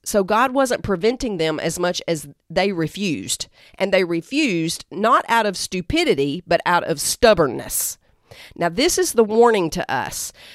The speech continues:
If you're gonna be stubborn and not look at this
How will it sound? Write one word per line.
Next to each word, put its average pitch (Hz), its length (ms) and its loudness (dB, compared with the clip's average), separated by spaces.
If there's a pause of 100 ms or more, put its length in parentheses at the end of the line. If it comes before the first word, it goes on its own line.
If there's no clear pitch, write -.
(260)
If 202 160 0
you're 262 200 0
gonna 359 180 2
be 285 140 0
stubborn 175 720 0 (380)
and 190 200 -2
not 240 240 2
look 285 220 0
at 208 160 -4
this - 340 0